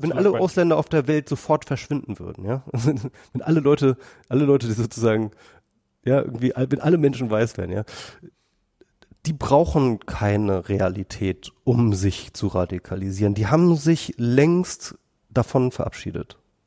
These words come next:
Speaker 1: Ich sag's dir.
Speaker 2: Ich, ich glaube, das, also, ich glaube, das wird einfach, ähm, dass, dass das irgendwann mal klar wird, dass die, also man muss ja, dass, dass, dass es klar wird, dass die Flüchtlinge jetzt, äh, dass, dass die jetzt nicht mehr da sind und sowas und, ähm,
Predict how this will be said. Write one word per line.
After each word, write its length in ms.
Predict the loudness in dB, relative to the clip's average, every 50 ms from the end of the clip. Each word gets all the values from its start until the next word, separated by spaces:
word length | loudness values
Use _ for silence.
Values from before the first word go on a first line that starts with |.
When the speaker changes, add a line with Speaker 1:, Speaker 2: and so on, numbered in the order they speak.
| _ _ _ _ _ _ _ _ _ _ _ _ _ _ _ _ _
Speaker 1:
Ich 160 | -8 -4 0
sag's 260 | 2 2 2 2 -2
dir. 200 | -8 -8 -8 -8 -12 _
Speaker 2:
Ich, 160 | -10 -10 -10 -8 -8
ich 120 | -8 0 2
glaube, 260 | 4 4 4 4 4
das, 160 | 2 0 0
also, 380 | 0 2 4 4 6 6 6 4
ich 160 | 2 -2 -2
glaube, 240 | 2 2 4 4 4
das 160 | 2 0 -2
wird 160 | -6 -8 -4
einfach, 580 | -4 -4 -2 0 0 0 0 0 -2 -8 -14 -16 -18 -20 -20 -20 -14 _
ähm, 480 | -4 0 2 2 2 2 0 0 -4 -6 -10 _ _ _ _ _ _ _ _ _ _ _
dass, 300 | -2 0 0 0 -2 -6
dass 160 | -6 -6 -4 -4
das 160 | -6 -6 -2
irgendwann 340 | -2 -4 -2 -2 -2 -2 -2
mal 220 | -2 -2 -4 -4
klar 420 | -6 -4 0 2 4 4 4 4
wird, 220 | 2 0 0 0 -4
dass 120 | -4 -4
die, 140 | -6 -8 -8 -8 -8 -6
also 160 | -2 0 2
man 140 | 4 4 4
muss 160 | 2 2 2
ja, 180 | 0 0 0 0
dass, 180 | -2 -2 0
dass, 160 | -2 -4 -2
dass 140 | -2 -2 -2
es 120 | -2 -4 -4
klar 300 | 0 4 4 4 6 4
wird, 160 | 2 2 0
dass 100 | -2 -2
die 120 | -2 -4 -4
Flüchtlinge 540 | -2 -2 -2 -2 -2 -2 -2 0 0 2 2
jetzt, 380 | 2 0 -2 -6 -10 _ -6
äh, 280 | -2 0 2 2 2 0
dass, 180 | -2 -6 -6 -6
dass 180 | -6 -6 -6
die 80 | -4 -2
jetzt 260 | -2 -2 -2 -6 -10
nicht 120 | -8 -4 -2
mehr 100 | -2 2
da 280 | 4 4 6 6 4
sind 280 | 4 4 2 2 0 -2
und 140 | -4 -4 -2
sowas 440 | 0 0 2 2 2 0 0 -2 -4
und, 300 | -6 -6 -4 -6 -6 -4
ähm, 460 | -2 0 0 2 2 0 0 -2 -4